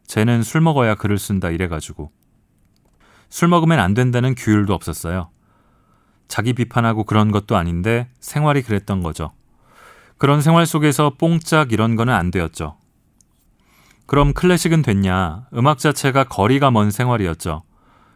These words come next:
감옥에 있을 때는 더 그랬죠. 두 시간, 세 시간 메들리로다 운동가요만 부르는 분위기. 무슨 책 한 권 다 떼자 이런 분위기였죠.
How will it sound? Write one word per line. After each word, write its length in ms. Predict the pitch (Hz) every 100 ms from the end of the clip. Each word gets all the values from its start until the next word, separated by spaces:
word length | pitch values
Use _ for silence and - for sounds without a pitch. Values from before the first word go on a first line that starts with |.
| _
감옥에 360 | - 131 139 127
있을 220 | - 117
때는 240 | 117 131
더 160 | - 95
그랬죠. 480 | 95 82 - 104 87 _ _ _ _ _
두 120 | -
시간, 300 | 110 123 120
세 140 | 113 127
시간 560 | 120 113 110 110 104
메들리로다 760 | 87 98 113 110 101 98 98 95 _ _ _ -
운동가요만 720 | 104 117 135 120 113 104 98
부르는 380 | - 98 95 87
분위기. 400 | 90 80 78 73 _ _ _ _ _ _ -
무슨 280 | 101 127
책 280 | 120 120 -
한 80 | 151
권 220 | 143 135
다 180 | 120 98
떼자 580 | - 107 92 101 92 80 _ _ -
이런 280 | 117 127 120
분위기였죠. 640 | 107 92 85 76 - 73